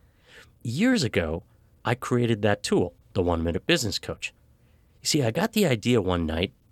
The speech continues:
because of a book that I read back in the eighties, actually, The One Minute Manager. And the premise behind the book was, think about what you're gonna say for a minute, go say it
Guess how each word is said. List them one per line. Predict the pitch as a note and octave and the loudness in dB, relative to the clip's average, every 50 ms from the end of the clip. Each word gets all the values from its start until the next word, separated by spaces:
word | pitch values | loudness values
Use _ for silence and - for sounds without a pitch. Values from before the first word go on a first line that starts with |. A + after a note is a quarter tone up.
| _ _ - | _ _ -12
because | - - B2+ A#2+ G2+ - - - - _ _ - _ _ _ - | -6 -2 0 0 0 0 -2 -4 -8 _ _ -20 _ _ _ -4
of | A2+ G2+ | -2 0
a | A#2 A2 | 0 0
book | - F#3+ G3+ - | 2 0 0 2
that | - A2+ F#2 | 2 0 0
I | F2+ | 0
read | E2+ G2+ G#2 G2 F2+ | 2 2 2 2 2
back | A#2 A#2 A#2+ - | 0 -2 0 0
in | C3 | 0
the | C3+ B2 A#2 - | 2 2 2 0
eighties, | - A#2+ D3+ G3 G3 D3 F#2 E2 - | 0 0 0 2 2 0 0 0 -2
actually, | F2 D#2+ D#2 - - F2 G#2+ A2 _ _ _ _ _ _ - | -2 -4 -4 -6 -8 -8 -10 -10 _ _ _ _ _ _ -4
The | G#2 E2+ | -2 0
One | F2+ F#2 F#2 E2+ | 2 2 2 0
Minute | D#2+ D#2 D#2 - | -2 -4 -6 -4
Manager. | - G2 A2 C3 A2+ F2 - - E2+ - _ _ _ _ _ _ _ _ _ _ _ _ _ _ - | 0 0 0 0 0 -2 -6 -10 -16 -18 _ _ _ _ _ _ _ _ _ _ _ _ _ _ -4
And | A2 A2 | -2 -2
the | G#2 | 0
premise | - - F#3 G#3+ B3 B3+ A3 - | 0 2 0 2 2 2 0 0
behind | - C3+ A2+ A#2 A2 G2+ | 0 0 2 2 0 0
the | |
book | - C3 B2+ A#2+ - - | 2 2 2 2 2 -2
was, | G#2 F2+ - - - _ _ _ _ _ _ | -2 -2 -2 -6 -12 _ _ _ _ _ _
think | - - - F3+ G3 G#3+ | -10 -4 -2 -2 0 0
about | G3 F3 D3+ C#3 | 2 2 2 2
what | B2+ B2 - | 2 2 2
you're | C3+ A#2 | 0 0
gonna | A2+ A2 A2 | 2 2 2
say | - - G#2 G2+ | 0 2 0 0
for | A#2 - D#3+ D3+ D#3+ | 0 2 2 2 4
a | |
minute, | D#3 B2 F#2 E2+ E2+ G2 - _ _ _ _ _ - | 4 2 2 0 -2 -4 -6 _ _ _ _ _ -2
go | - G#2 B2 E3 F3 | 0 2 2 2 0
say | - - - A#2+ G2+ F#2 F#2 | 0 0 0 2 2 2 2
it | F#2+ G2 - | 2 0 -2